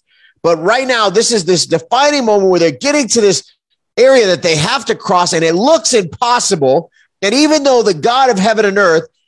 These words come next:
literally just delivered them from their captors and, and got them out through just an, a miracle, a series of miracles that happened. And even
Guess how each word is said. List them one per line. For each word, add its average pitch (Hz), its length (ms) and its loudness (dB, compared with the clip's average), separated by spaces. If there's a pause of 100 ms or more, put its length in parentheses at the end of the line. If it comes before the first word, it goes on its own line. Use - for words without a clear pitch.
(200)
literally 226 600 2
just 180 440 -2
delivered 214 680 2
them 175 260 -2
from 240 220 -2
their 226 140 0
captors 165 800 -4 (440)
and, 175 200 -2
and 160 260 -4
got 254 300 -2
them 247 240 0
out 202 500 0 (760)
through 214 340 0
just 214 380 -2
an, 165 260 -2
a 165 60 -4
miracle, 233 600 0
a 147 60 -2
series 269 460 0
of 196 120 -2
miracles 247 840 -2 (380)
that 214 160 2
happened. 220 520 -2
And 180 140 -4
even 269 300 0